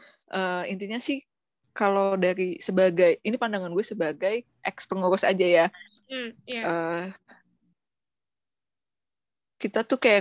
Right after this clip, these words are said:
Speaker 1: nggak punya wadah aja gitu. Kayaknya kita suatu saat, eh, apa ya, butuh kayak satu acara bareng sesekali gitu, kayak dua tahun sekali kayak atau gimana. Kita kumpul-kumpul bareng gitu loh, buat semua tuh sh-, saling sharing gitu. Jadi kayak, eh,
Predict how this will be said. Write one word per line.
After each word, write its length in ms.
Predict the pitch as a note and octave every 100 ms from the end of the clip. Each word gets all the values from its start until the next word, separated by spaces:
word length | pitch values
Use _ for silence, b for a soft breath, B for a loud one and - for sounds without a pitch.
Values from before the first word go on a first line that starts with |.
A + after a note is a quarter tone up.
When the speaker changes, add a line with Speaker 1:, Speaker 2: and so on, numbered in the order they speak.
| F#3
Speaker 1:
nggak 120 | -
punya 320 | G3 F3+ F3 E3+
wadah 440 | E3+ G3+ F3+ -
aja 200 | F#3 E3+ E3+
gitu. 380 | D3+ C#3+ D3 - B B B B _
Kayaknya 260 | - G3 A#3+
kita 140 | - A#3+
suatu 160 | A#3+ G3+
saat, 240 | G#3 A3+ - _ _ _ _ -
eh, 360 | E3+ F3 F3+ F3+
apa 260 | - G3 A3+
ya, 60 | F3+
butuh 280 | F3 G#3 A#3
kayak 200 | G3+ - B B -
satu 180 | G3+ -
acara 420 | G3+ B3 G3 G3
bareng 400 | F3 F3 F#3+ G3
sesekali 640 | G3+ F#3+ F3+ E3+ F3 F#3 F3+
gitu, 80 |
kayak 220 | F#3 F3 - _
dua 240 | - E3 E3+
tahun 240 | D#3 D#3+
sekali 580 | E3 D#3+ D#3 D#3 F3+ F#3+
kayak 420 | - A3+ - F3+
atau 120 | - D#3+
gimana. 500 | D#3 D3+ D3 F#3 A3+ b b -
Kita 180 | G#3 A3
kumpul-kumpul 420 | G#3+ G#3 G3+ G3+
bareng 260 | F#3 F#3 A3
gitu 160 | F#3+ F#3
loh, 100 | F#3+
buat 220 | E3+ F#3
semua 260 | G3 F#3 G3
tuh 100 | A#3+
sh-, 320 | - - -
saling 400 | - F#3+ F#3+ F#3+
sharing 400 | G3 F#3 G3+ G#3+ F#3+
gitu. 100 | E3+
Jadi 240 | D#3+ A#3
kayak, 260 | G#3+ F3+ - b b b -
eh, 320 | F3 E3+ E3+